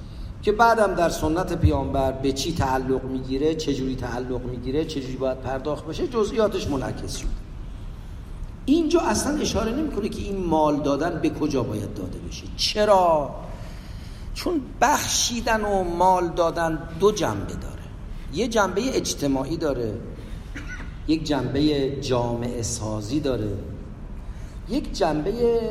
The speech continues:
روانشناختی و نف-، فردی و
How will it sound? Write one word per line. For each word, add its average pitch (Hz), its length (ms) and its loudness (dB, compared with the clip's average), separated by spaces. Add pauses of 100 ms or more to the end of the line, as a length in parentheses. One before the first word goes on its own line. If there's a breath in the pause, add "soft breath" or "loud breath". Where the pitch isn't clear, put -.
(240)
روانشناختی 135 960 -2
و 165 140 0
نف-، 120 520 -4
فردی 117 580 0
و 147 240 2